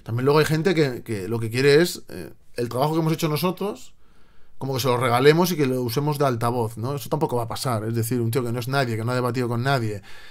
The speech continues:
y que lo, no tiene interés ninguno para nosotros, pues con esa persona no vamos a debatir, pero con otra persona de sus mismas ideas, que sea de otra manera y que cumpla los requisitos que he dicho, pues sí.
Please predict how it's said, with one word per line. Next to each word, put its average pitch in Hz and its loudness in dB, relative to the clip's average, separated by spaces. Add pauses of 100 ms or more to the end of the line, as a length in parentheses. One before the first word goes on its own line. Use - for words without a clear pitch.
(140)
y 117 -2
que 117 2
lo, 110 4
no 120 0
tiene 131 2
interés 123 2
ninguno 127 2
para 123 2
nosotros, 135 0
pues 117 -4
con 110 -6
esa 113 -2
persona 117 -2
no 143 2
vamos 123 0
a 117 -2
debatir, 107 -2
pero 117 -2
con 110 -4
otra 123 -2
persona 127 -2
de 120 -2
sus 113 -4
mismas 127 -2
ideas, 123 0 (400)
que 123 -2
sea 120 0
de 123 -2
otra 131 2
manera 131 4
y 127 -6
que 117 -6
cumpla 123 0
los 123 2
requisitos 117 -2
que 117 -2
he - 4
dicho, 117 0
pues 131 -4
sí. 131 -6